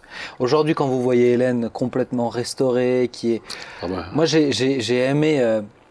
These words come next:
Speaker 1: j'ai aimé discuter avec elle de, j'ai aimé,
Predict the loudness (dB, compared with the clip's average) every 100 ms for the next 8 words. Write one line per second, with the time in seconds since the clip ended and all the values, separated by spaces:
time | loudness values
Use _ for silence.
0 | _ -14 -8 -2 0 0 0 0 0 -2
1 | -6 -4 0 0 2 0 0 -2 0 0
2 | 0 -4 -6 -10 -8 -6 -4 -6